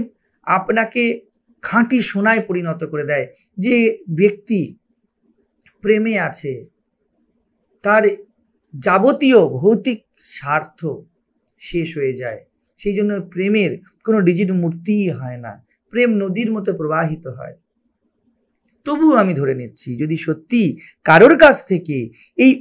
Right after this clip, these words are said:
উচ্চতম মহত্তম জীবনের প্রবাহকে বোঝার সুবিধা হয়, অবশ্যই বিবাহ করা যেতে পারে, থাকা যেতে পারে, চলা যেতে পারে, বন্ধুত্ব হতে পারে, তার সঙ্গে থাকা যেতে পারে, কোনো অসুবিধা নেই। কোনো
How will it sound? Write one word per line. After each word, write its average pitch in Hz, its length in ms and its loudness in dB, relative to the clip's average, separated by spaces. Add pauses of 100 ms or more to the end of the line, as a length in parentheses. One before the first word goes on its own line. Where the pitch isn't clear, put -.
উচ্চতম 262 680 2 (160)
মহত্তম 202 680 2 (1300)
জীবনের 233 480 2
প্রবাহকে 202 600 2
বোঝার 160 380 -2
সুবিধা 143 460 -6
হয়, 156 300 2 (1200)
অবশ্যই 156 380 -6
বিবাহ 190 300 4
করা 160 220 0
যেতে 151 200 -6
পারে, 143 220 -2 (360)
থাকা - 260 -4
যেতে 156 260 -4
পারে, 139 260 -2 (360)
চলা 131 260 2
যেতে 160 260 -2
পারে, 139 260 -2
বন্ধুত্ব 165 520 -6
হতে 131 260 -8
পারে, 135 200 -8
তার 139 200 -10
সঙ্গে 143 340 -10
থাকা 175 260 -6
যেতে 147 240 -8
পারে, 139 240 -6 (500)
কোনো 320 200 -10
অসুবিধা 190 420 -4
নেই। 110 160 -10 (520)
কোনো 262 220 6